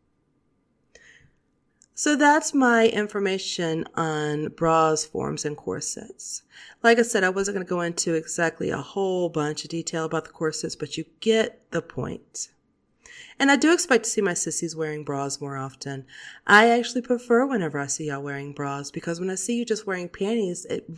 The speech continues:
really does just give me the idea that you're more of a fetish sissy,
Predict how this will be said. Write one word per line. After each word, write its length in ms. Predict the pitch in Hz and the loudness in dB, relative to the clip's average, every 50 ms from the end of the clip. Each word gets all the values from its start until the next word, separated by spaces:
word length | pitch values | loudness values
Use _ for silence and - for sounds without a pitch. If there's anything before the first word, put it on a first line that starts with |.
| 165 170 | -12 -8
really 280 | 175 185 180 180 180 175 | -6 -4 -2 -2 -4 -4
does 300 | 175 - 165 165 165 165 | -4 -2 -2 -2 -2 -4
just 220 | - 156 147 - | -6 -8 -8 -8
give 140 | - 160 156 | -8 -8 -8
me 60 | 156 | -8
the 140 | 147 151 151 | -6 -6 -6
idea 320 | 147 147 147 - 160 156 | -6 -8 -8 -6 -4 -4
that 200 | 147 147 143 - | -4 -4 -6 -6
you're 100 | 156 151 | -6 -6
more 320 | 143 143 147 143 143 147 - - - | -6 -8 -8 -8 -8 -8 -8 -8 -10
of 240 | 151 151 151 147 - - | -10 -10 -10 -12 -12 -10
a 300 | 151 147 147 143 143 - _ _ _ - _ _ _ _ _ | -8 -6 -6 -6 -8 -10 _ _ _ -20 _ _ _ _ _
fetish 580 | - 180 175 165 170 170 165 - - - - _ _ - | 0 2 2 4 4 2 0 -2 -8 -10 -12 _ _ -12
sissy, 680 | - - - 165 156 160 - - 156 147 143 139 139 | -10 -4 -4 -4 -4 -4 -6 -6 -4 -4 -4 -4 -6